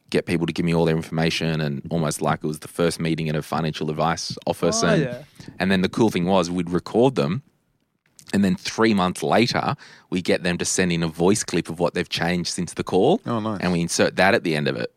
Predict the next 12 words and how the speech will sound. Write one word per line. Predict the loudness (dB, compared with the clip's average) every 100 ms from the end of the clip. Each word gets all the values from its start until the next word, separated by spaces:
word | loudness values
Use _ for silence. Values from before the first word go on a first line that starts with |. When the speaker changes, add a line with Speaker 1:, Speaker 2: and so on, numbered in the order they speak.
| _
Speaker 1:
So | -2 2 2 2
it | -2
Speaker 2:
That's | 0
Speaker 1:
makes | 0 2
for | 0
Speaker 2:
good. | 2
Speaker 1:
really | 4 4 2
good | 2 0 2
listening. | -2 2 2 2 0 -4
Speaker 2:
Yeah. | -4 -2 -4
Speaker 1:
Um, | -2 0 0 -2 -4 -2
so | 0 2 0